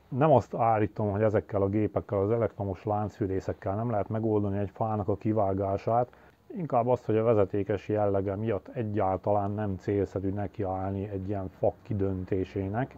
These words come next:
ágazásának, és itt abszolút gyakorlati szempontokat veszek figyelembe, hiszen ugye az elektromos kábeles kialakítás fokozottan emeli annak a rizikóját, hogy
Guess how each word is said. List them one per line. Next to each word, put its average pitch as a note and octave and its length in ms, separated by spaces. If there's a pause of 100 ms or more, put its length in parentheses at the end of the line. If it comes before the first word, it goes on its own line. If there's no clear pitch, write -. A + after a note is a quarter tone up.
ágazásának, G#2+ 1300 (140)
és C3+ 240
itt - 380 (100)
abszolút G2+ 680
gyakorlati F#2+ 600
szempontokat F#2 800
veszek F#2+ 340
figyelembe, G2 720 (1000)
hiszen A2+ 240
ugye G#2+ 160
az G#2+ 100
elektromos A2 580
kábeles G#2 520
kialakítás G#2 800
fokozottan G#2 680
emeli G2+ 280
annak G#2 360
a G#2+ 40
rizikóját, G2 840
hogy F#2+ 220